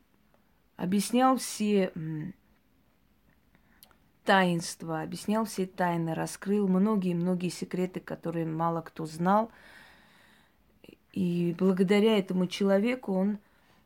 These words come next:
стал хорошо жить, благодаря этому человеку он стал одеваться, хорошо питаться.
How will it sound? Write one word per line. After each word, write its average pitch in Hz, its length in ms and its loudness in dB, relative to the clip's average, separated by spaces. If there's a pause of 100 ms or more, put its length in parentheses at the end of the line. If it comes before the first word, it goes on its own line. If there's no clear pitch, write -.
(200)
стал 185 520 0 (380)
хорошо 175 440 -6
жить, 233 480 -2 (280)
благодаря 185 520 0
этому 175 280 -2
человеку 170 600 -2
он 160 280 -6
стал 170 320 -4
одеваться, 190 760 -2 (280)
хорошо 175 380 -8
питаться. 202 760 -2